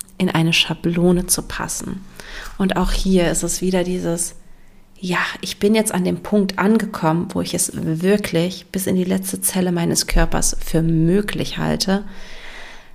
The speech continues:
dass ich da ankomme. Und ich glaube auch, dass ich da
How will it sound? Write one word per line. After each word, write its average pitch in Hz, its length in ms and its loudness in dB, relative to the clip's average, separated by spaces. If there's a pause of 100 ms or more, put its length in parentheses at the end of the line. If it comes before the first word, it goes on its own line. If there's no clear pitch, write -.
(420)
dass 165 220 2
ich - 140 -4
da 170 280 -2
ankomme. 175 640 0
Und 185 140 -2
ich - 160 -8
glaube 180 580 4
auch, 175 240 -4
dass 170 220 -8
ich 175 160 -8
da 175 340 -6